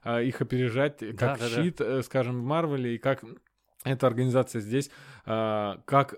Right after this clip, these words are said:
Speaker 1: я за него переживал, когда он просто в наглую пошел встретиться с Омни-Мэном. Я подумал:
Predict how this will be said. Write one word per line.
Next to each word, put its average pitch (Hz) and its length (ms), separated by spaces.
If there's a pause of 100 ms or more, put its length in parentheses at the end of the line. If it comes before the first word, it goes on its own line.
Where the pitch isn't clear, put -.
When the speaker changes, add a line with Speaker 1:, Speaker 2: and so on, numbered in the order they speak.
Speaker 1:
я 135 480
за 117 160
него 131 220
переживал, 117 580
когда 117 400
он 120 160
просто 151 400
в 113 80
наглую 143 340
пошел 131 320
встретиться 123 560
с - 100
Омни-Мэном. 131 520
Я 131 120
подумал: 156 440